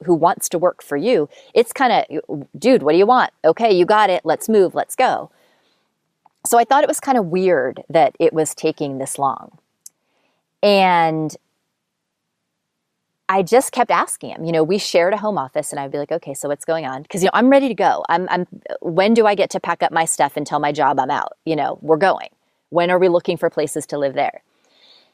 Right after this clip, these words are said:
And this one day, a few weeks later, I was asking him about this. And I remember standing at the edge of the desk 'cause I had been at my desk and I was gonna walk out of the room.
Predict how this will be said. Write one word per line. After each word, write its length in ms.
And 120
this 180
one 200
day, 240
a 80
few 220
weeks 240
later, 400
I 160
was 160
asking 380
him 200
about 300
this. 260
And 80
I 60
remember 340
standing 400
at 60
the 100
edge 140
of 80
the 80
desk 440
'cause 160
I 80
had 200
been 160
at 80
my 200
desk 380
and 80
I 80
was 140
gonna 160
walk 180
out 140
of 40
the 80
room. 300